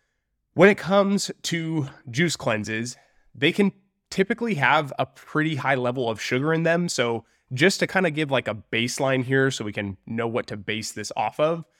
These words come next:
if you took a twelve ounce can of Coca-Cola, at least here in the United States, it is thirty-nine grams of sugar in that twelve ounce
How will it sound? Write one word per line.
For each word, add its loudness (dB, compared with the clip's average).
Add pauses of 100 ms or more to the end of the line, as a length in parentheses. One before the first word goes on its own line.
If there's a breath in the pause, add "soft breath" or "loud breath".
(400)
if -4
you 0
took 0
a 4 (180)
twelve 2
ounce -2 (100)
can 0
of -4
Coca-Cola, -2 (520)
at 2
least 0
here 2
in 2
the -2
United 2
States, -2
it 0
is -2
thirty-nine 2
grams 0
of -10
sugar -2
in -2
that 0
twelve -4
ounce -6